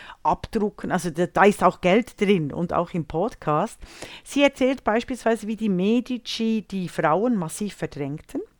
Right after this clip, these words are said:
also die zeitgenössischen Künstlerinnen, äh, und wie Museen, und jetzt haltet euch fest,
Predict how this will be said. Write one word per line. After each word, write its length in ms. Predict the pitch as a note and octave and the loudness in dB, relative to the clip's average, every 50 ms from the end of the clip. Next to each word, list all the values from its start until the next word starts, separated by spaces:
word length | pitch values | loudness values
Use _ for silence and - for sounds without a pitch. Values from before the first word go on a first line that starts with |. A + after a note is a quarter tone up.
| _ _ _ _ _ _ _ _ - | _ _ _ _ _ _ _ _ -6
also 180 | F#3+ F#3 F3 G3 | -4 -2 -2 -2
die 400 | - - - F#3+ F3+ E3 D3+ - - | -4 -4 -4 -2 -2 -2 -4 -6 -10
zeitgenössischen 920 | - - D#3+ D3+ - - - C#4 C#4 C4+ - - B3+ - - A#3+ A3+ G#3+ - | -6 -2 -2 -2 -2 -2 -4 -4 -4 -4 -6 -10 -12 -10 -8 -8 -8 -8 -4
Künstlerinnen, 640 | - G#3+ A3 - - - C4 B3+ C4 C4+ C#4 E4+ F#4+ F4+ _ _ _ _ _ _ _ _ _ _ _ _ _ - - - - _ | -4 -4 -4 -4 -8 -8 -6 -4 -4 -4 -4 -6 -10 -14 _ _ _ _ _ _ _ _ _ _ _ _ _ -20 -20 -20 -8 _
äh, 320 | - F#3+ F#3+ F#3 F#3 F#3+ F#3 - - - - - - - | 4 4 6 6 4 4 2 -2 -10 -18 -18 -16 -6 0
und 220 | G3 G#3+ - - | 2 2 2 2
wie 180 | G3+ A#3+ B3+ B3 | 2 2 2 2
Museen, 800 | B3 B3 A#3+ - - G#3+ A3 A3 B3 A#3 F#3+ F3 G3+ A3 A3+ - | 2 0 0 0 0 0 2 2 2 2 2 2 0 0 -2 -2
und 140 | - E3 D#3+ | -4 -2 -2
jetzt 240 | E3 D#3+ - - - | -2 -2 -4 -6 -4
haltet 320 | F3 D#3 E3 D#3+ - - - | 0 0 0 -2 -4 -8 -6
euch 220 | - D3+ D3 - | -6 -6 -6 -6
fest, 480 | - - D#3 F3+ G3+ - - - _ | -2 0 0 0 0 -4 -10 -20 _